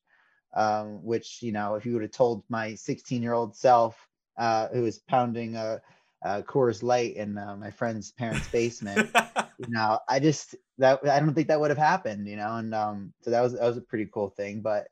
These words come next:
Speaker 1: you know, the vocalist, um, conversation is an ongoing one for us. Um, you know, I, I, I do, uh, vocals myself, uh, but not at the level that we, we want.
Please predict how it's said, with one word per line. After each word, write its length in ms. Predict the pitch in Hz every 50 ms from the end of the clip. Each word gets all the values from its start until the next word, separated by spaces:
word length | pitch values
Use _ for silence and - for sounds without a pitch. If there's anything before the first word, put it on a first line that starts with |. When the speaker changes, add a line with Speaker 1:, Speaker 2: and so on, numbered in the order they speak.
| _ _ _ _ _ _ _ _ _ _
Speaker 1:
you 60 | - 123
know, 140 | 123 123
the 180 | 123 123 143 143
vocalist, 680 | 131 113 147 143 143 - 151 156 147 139 - - _ _ _ -
um, 360 | 110 110 113 113 110 107 104
conversation 800 | 104 127 123 120 113 113 104 - - 120 117 117 113 - 147 135
is 100 | 120 101
an 100 | 110 113 - _ -
ongoing 540 | 107 113 131 151 143 139 151 156 160 165 165
one 260 | 165 165 165 165 165
for 240 | - - 170 170 160
us. 400 | 165 180 175 - - - - _ _
Um, 500 | - 107 107 107 107 107 101 101 101 101 101 101 _ _ _ _ _ _ _ _ _ _
you 120 | - 120
know, 100 | 117 120
I, 200 | 120 117 123 - - -
I, 220 | 117 117 135 143 - -
I 140 | 117 135
do, 440 | 135 120 117 131 135 131 131 131 135
uh, 120 | 104 123 127 - _ - 120
vocals 380 | 135 139 131 - 135 127 113
myself, 640 | 120 123 120 117 117 - 135 123 127 127 139 135 135 _ _ _ -
uh, 360 | 110 107 107 107 107 104 98 - _ _ _ _ _ _ _ _ _ _ _ _ _ -
but 380 | 131 117 131 123 120 117 - 117
not 340 | 117 120 123 123 123 -
at 120 | 123 110 -
the 80 | 120
level 580 | 113 113 113 117 120 117 127 135 135 131 135 _ _ _ _ -
that 340 | 107 110 117 107 107 - -
we, 320 | 110 123 120 117 117 113 - 104
we 160 | 113 120 113
want. 380 | 110 101 104 104 101 95 90